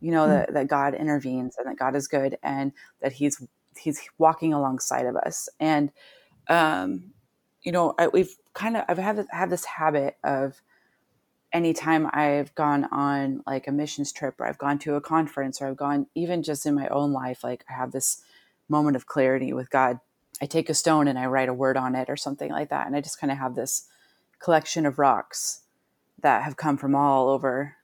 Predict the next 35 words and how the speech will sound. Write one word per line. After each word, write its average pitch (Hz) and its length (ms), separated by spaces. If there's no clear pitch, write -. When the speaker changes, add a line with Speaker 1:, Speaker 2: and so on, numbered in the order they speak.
Speaker 1:
um, 127 480
because 147 500
I 143 60
feel 151 220
like 143 380
I 131 180
need 127 260
those 117 200
physical 139 360
reminders 127 500
sometimes. 131 520
So 147 300
when 170 120
I 147 80
say 185 300
that, 143 340
I 147 100
just 147 220
mean 147 240
that 135 120
there 147 160
are 139 40
these 131 240
moments 147 420
in 135 60
my 127 140
life 131 320
where 127 220
I 127 80
can 127 160
look 131 160
back 123 260
and 123 140
say, 123 220
"Okay, 139 360